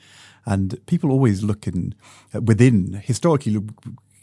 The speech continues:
you look within the parliamentary party to see, you know,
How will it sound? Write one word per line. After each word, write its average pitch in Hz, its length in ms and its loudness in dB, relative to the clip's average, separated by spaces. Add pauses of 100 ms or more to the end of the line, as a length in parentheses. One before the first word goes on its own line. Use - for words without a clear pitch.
you 117 100 0
look 104 140 0
within 113 240 6
the 101 80 2
parliamentary 98 540 -2
party 92 360 -6
to - 100 -12
see, 92 200 -6
you 87 180 -6
know, 92 180 -4